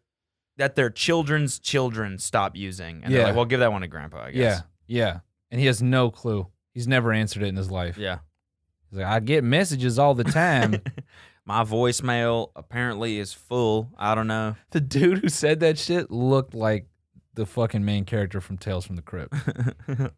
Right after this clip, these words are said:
Speaker 2: Yeah,
Speaker 1: Yeah,
Speaker 2: this
Speaker 1: he did. He
Speaker 2: his
Speaker 1: did.
Speaker 2: hairline was back behind his ears.
Speaker 1: Yeah.
Speaker 2: His fucking eyes are just bloodshot. Eyelids just
Speaker 1: <laughs>
Speaker 2: taped back.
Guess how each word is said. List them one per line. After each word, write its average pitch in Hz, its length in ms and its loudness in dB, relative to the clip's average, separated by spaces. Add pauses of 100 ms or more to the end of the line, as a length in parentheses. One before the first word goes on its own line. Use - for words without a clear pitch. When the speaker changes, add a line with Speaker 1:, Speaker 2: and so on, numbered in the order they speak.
(320)
Speaker 2:
Yeah, 117 80 -2
Speaker 1:
Yeah, 120 160 4
Speaker 2:
this 160 160 6
Speaker 1:
he 160 60 4
did. 165 300 4
He 117 100 -2
Speaker 2:
his 160 120 6
Speaker 1:
did. 208 140 6
Speaker 2:
hairline 165 500 6
was 147 140 4
back 147 340 0
behind 143 320 4
his 131 160 4
ears. 123 360 4
Speaker 1:
Yeah. 110 200 4 (380)
Speaker 2:
His - 160 -10
fucking 139 420 2
eyes 131 260 2
are 135 60 0
just 123 160 2
bloodshot. 117 800 2 (500)
Eyelids 135 540 4 (100)
just 120 200 -8 (120)
Speaker 1:
<laughs> - 80 -12
Speaker 2:
taped 143 460 2
back. 123 380 4